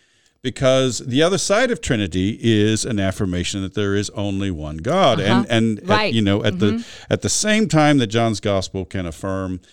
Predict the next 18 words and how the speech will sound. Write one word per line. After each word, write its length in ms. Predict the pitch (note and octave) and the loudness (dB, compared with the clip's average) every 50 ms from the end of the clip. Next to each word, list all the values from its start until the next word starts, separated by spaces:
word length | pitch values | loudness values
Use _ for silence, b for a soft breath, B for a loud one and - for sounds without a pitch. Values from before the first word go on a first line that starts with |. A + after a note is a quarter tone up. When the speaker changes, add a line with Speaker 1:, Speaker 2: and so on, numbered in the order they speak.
| b b b _ | b b b _
Speaker 1:
that 260 | - G2 F2 - - | -8 -8 -8 -8 -12
Father, 280 | _ - A2 G#2 G2 G2+ | _ -2 -2 0 0 -2
Son, 260 | F2+ - - G2+ G2 | -4 -4 -6 -4 -4
and 100 | F2+ F2 E2+ | -4 -6 -8
Spirit 440 | - - - F#2 F2+ F2 F2 E2+ | -8 -6 -4 -4 -2 -2 -4 -4
are 140 | E2+ E2+ E2+ F2 | -6 -6 -6 -6
all 120 | F2 F2 | -6 -6
three 340 | - - - F#2 F2+ F2 E2+ | -8 -8 -8 -8 -6 -6 -6
integrally 520 | F2 F2+ F#2 F#2+ F2 E2+ F2+ E2+ D#2+ D#2+ D#2+ - - | -8 -8 -8 -8 -8 -8 -8 -8 -8 -10 -12 -16 -18
involved 400 | G2 E2+ D#2+ F2 E2 E2+ D#2+ E2+ | -18 -12 -10 -8 -8 -8 -8 -8
in 60 | E2 | -10
the 60 | D#2 D#2 | -10 -8
work 200 | D2+ E2+ E2 - | -10 -10 -10 -12
of 80 | E2+ | -12
salvation, 600 | - - F2+ F2 E2 F#2 B2 C3+ - - B2+ B2 - - | -8 -6 -6 -4 0 2 2 2 2 0 -2 -4 -4 -4
it, 260 | - D#2 C#3+ C#3 - _ - - | -4 -4 -4 -4 -6 _ -8 -2
it 280 | C#3+ C#3 C#3 - _ _ _ _ _ - | 0 0 0 -2 _ _ _ _ _ -10
clearly 720 | - - D#3+ F#3 G#3+ G#3+ G#3 F#3 E3 C#3 A#2 G2 F#2 - | 2 4 6 6 8 6 6 6 6 4 4 2 0 -4